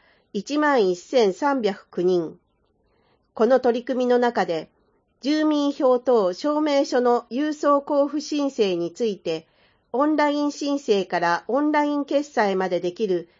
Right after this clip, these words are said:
申請フォームを九月三十日より実装。質問。高齢者へのサポートについて見解を伺う。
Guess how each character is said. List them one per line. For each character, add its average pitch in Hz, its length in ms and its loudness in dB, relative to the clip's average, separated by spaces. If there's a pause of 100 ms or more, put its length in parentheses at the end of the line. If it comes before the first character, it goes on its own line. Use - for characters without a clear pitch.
(140)
申 302 300 -4
請 262 280 4
フ 254 220 0
ォ - 40 4
ー - 20 -
ム 185 140 -2
を 165 340 -2
九 320 100 -8
月 294 220 -2
三 277 300 -2
十 294 200 -4
日 208 320 -2
よ 185 140 0
り 165 320 -10
実 175 340 -8
装。 156 420 -4 (1120)
質 - 260 -2
問。 170 380 -4 (460)
高 302 220 4
齢 294 200 0
者 220 160 0
へ 190 140 2
の 180 280 0
サ 220 200 -6
ポ 311 180 0
ー 311 60 -2
ト 247 120 2
に 185 160 0
つ 240 140 -4
い 208 100 -2
て 180 140 -4
見 220 300 4
解 214 260 2
を 196 120 0
伺 165 420 -2
う。 143 100 -12